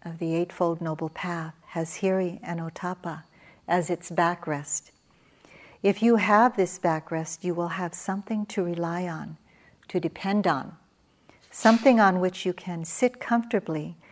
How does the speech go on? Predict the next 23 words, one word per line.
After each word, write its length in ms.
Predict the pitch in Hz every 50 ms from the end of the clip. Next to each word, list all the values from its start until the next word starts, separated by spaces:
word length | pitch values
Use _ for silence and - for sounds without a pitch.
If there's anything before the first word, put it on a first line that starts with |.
| - - - _ _
as 260 | - 180 185 170 -
you 120 | - 185 175
travel 560 | - - - - 202 214 220 208 208 196 190 -
toward 380 | - - - 196 190 185 175
your 180 | 185 180 175 -
aspiration. 880 | - 175 175 - - - - 175 175 180 185 190 - - - 160 - 160 _ _ _ _ _ _ _ _ _ _ _ _ _ _ _ _ - - - - _ _
If 180 | - 185 185 -
these 260 | - 220 220 214 220
qualities 640 | - - - 202 196 196 208 208 - - 214 185 -
are 160 | 190 170 175 175
weak, 560 | 165 180 220 240 233 165 - - - - _ _ _ _ _ _ _ _ _ _ _
he 220 | _ - 202 190 185
or 100 | 180 175
she 280 | - - - 196 175
risks 500 | 160 170 175 175 - - - - - - 175
losing 460 | 170 180 190 185 - - 175 165 160
mindfulness 840 | 160 160 165 175 185 - - 180 160 151 151 151 - - - - _ _ _ _ _ _ _ _ _ _ _
and 200 | - 175 - -
all 320 | - 180 196 202 208 214 214
the 80 | 214
dangers 640 | 208 214 196 180 180 175 175 - 180 175 165 165 -
that 180 | - 165 170 - -
ensue." 640 | - 170 165 165 - - - 175 170 175 170 165